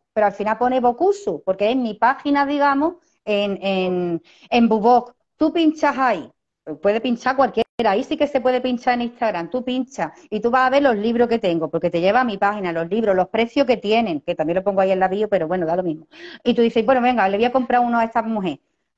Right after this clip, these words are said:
este, pum, o en P D, eh, que lo están en digital y están en papel, le voy a comprar uno en digital que no vale, ya no me acuerdo el precio, ni ocho euros me parece, ni siete euros,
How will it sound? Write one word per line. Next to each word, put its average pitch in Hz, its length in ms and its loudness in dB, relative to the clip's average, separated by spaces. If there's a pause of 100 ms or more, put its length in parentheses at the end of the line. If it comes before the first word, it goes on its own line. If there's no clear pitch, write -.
(240)
este, 269 480 -2 (220)
pum, 240 420 -2 (120)
o 208 100 2
en 196 180 0
P 226 140 2
D, 240 160 2
eh, 202 220 2
que 185 80 -2
lo 180 80 0
están 208 240 -2
en 220 340 -2
digital 202 540 2 (100)
y 208 80 0
están 214 300 -2
en 220 100 -2
papel, 202 400 -2 (180)
le 214 80 -2
voy 226 120 2
a 247 60 -2
comprar 240 480 2
uno 160 260 -4
en 156 200 -4
digital 165 400 -4
que - 80 -10
no 214 120 -4
vale, 185 280 -2
ya 180 80 -4
no 196 80 -6
me 208 60 -6
acuerdo 190 220 -2
el 180 40 -14
precio, 262 280 -4
ni 180 100 -2
ocho 185 260 -2
euros 202 220 0
me 202 80 -4
parece, 208 360 -2
ni 208 200 4
siete 240 440 2
euros, 151 240 -2